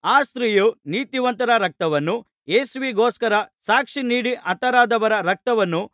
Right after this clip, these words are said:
ಕುಡಿದು ಮತ್ತಳಾಗಿರುವುದನ್ನು ಕಂಡೆನು. ನಾನು ಅವಳನ್ನು ನೋಡಿ ಅತ್ಯಾಶ್ಚರ್ಯಪಟ್ಟೆನು.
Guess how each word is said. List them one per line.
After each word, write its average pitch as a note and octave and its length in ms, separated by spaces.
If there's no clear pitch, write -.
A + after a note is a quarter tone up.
ಕುಡಿದು A#3 380
ಮತ್ತಳಾಗಿರುವುದನ್ನು G#3 1120
ಕಂಡೆನು. F#3+ 520
ನಾನು C4 420
ಅವಳನ್ನು F#3 640
ನೋಡಿ F3 320
ಅತ್ಯಾಶ್ಚರ್ಯಪಟ್ಟೆನು. B3 1400